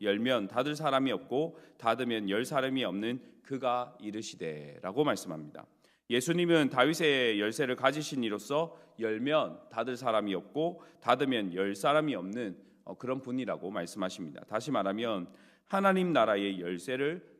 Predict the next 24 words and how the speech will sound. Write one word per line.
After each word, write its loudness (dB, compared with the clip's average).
가지신 -8
분이라고 -8
말씀하시는 -8
것입니다. -14
예수님께서는 2
빌라델피아 2
교회를 0
칭찬하십니다. -10
우리 -2
팔 2
절 2
말씀을 2
같이 -2
한번 2
읽어보도록 -4
하겠습니다. -12
팔 -6
절입니다. 0
"볼지어다 8
내가 4
내 2
앞에 2
문을 0
두-, -8